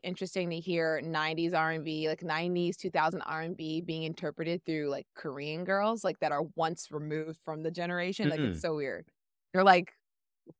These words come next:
Speaker 1: random foreign cousins, you know, that really appreciate the music, or at le-, at least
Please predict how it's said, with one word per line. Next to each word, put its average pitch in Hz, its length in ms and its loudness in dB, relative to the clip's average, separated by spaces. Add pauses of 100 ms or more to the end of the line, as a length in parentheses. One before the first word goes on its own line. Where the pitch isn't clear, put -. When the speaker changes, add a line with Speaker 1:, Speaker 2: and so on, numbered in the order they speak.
Speaker 1:
random 185 420 2
foreign 165 340 -2
cousins, - 600 -6
you 160 140 -2
know, 160 280 0
that 156 180 2
really 165 200 0
appreciate 165 540 0
the 147 80 -4
music, 160 420 -2
or 170 60 2
at 156 60 0
le-, 180 200 0
at 214 160 0
least 254 320 0